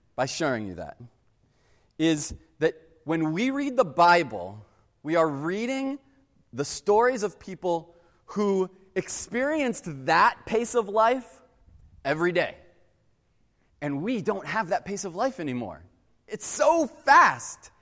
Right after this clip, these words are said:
and it's so filled with entertainment and content and information and other people's perspectives and other, and we hardly even get a chance to just sit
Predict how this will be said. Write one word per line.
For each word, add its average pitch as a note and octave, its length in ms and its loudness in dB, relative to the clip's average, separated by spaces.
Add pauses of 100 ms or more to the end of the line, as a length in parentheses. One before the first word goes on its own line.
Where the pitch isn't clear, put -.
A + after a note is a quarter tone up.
(300)
and A3+ 100 -2
it's A#3+ 100 -4
so C#4 260 6
filled D4 680 0
with G3 260 0 (400)
entertainment A#3 680 -6
and G2+ 220 -16
content A#3 640 -2
and A#2 120 -12
information G3 720 -6
and G#2+ 80 -10 (260)
other E3+ 180 2
people's D#3 340 -10
perspectives A#3+ 800 -2
and C3 100 -8
other, D#3+ 220 -8 (720)
and G3+ 160 -4
we G#3+ 80 -2
hardly C#4+ 460 0
even A#3+ 160 -6
get G#3+ 100 -4
a G3 60 -4
chance - 480 -12
to E3+ 120 -18
just F3+ 160 -12
sit - 720 -10